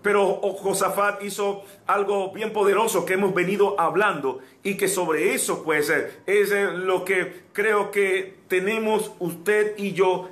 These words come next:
que caminar en este tiempo. Dice que Josafat humilló su semblante para consultar a Jehová,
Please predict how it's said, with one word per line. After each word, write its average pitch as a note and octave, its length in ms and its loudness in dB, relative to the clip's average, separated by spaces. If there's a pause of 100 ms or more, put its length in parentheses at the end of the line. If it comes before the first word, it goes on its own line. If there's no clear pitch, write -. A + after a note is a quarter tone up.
que F#3+ 160 -2
caminar F#3+ 520 0
en F#3 120 -2
este F#3+ 220 -2
tiempo. G3 600 -4 (300)
Dice F3 380 0
que - 240 0
Josafat F3 800 0 (580)
humilló G#3 560 2
su B3 140 -6
semblante D#3+ 800 -2 (340)
para F3 240 0
consultar F3 640 -2
a G3+ 80 2
Jehová, F3 580 -2